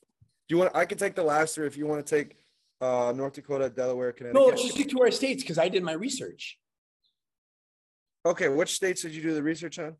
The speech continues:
Speaker 1: Just to, to clarify.
Speaker 2: Uh, Illinois, Georgia, New Hampshire, and Kentucky.
Speaker 1: Okay, perfect. Yeah, that works perfectly then. Okay, yeah, I'll go next. North Dakota, the great state of North Dakota,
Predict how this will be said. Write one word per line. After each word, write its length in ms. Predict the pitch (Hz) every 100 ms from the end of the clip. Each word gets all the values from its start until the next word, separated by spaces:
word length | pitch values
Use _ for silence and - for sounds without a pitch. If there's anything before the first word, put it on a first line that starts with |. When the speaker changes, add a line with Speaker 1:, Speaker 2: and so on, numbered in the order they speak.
| _ _
Speaker 1:
Just 260 | 147 - -
to, 60 | _ _ _
to 60 | -
clarify. 480 | - 135 135 131 131 - _ _ _ _ _ _ _ _
Speaker 2:
Uh, 420 | 139 147 147 147 -
Illinois, 460 | 175 185 165 175 170
Georgia, 400 | 147 156 156 165
New 140 | 151
Hampshire, 360 | 131 147 143 143
and 80 | 123
Kentucky. 500 | 117 135 135 156 _ _ _ _ _ _ _ _ _ _ _ _ _ _ _ _ _ 160
Speaker 1:
Okay, 260 | 165 156
perfect. 380 | 160 156 131 -
Yeah, 120 | 131 120
that 120 | 131
works 200 | 143 135
perfectly 420 | 139 117 110 107
then. 180 | 104 104 165
Okay, 280 | 202 170 165 _
yeah, 140 | 151 127
I'll 140 | 143
go 120 | 143
next. 380 | 127 110 - - _ _ _ _
North 240 | 165 214
Dakota, 440 | 214 202 196 165 117
the 100 | 127
great 280 | 170 185 -
state 300 | - 180 175
of 80 | 151
North 220 | 156 160
Dakota, 500 | 165 156 147 120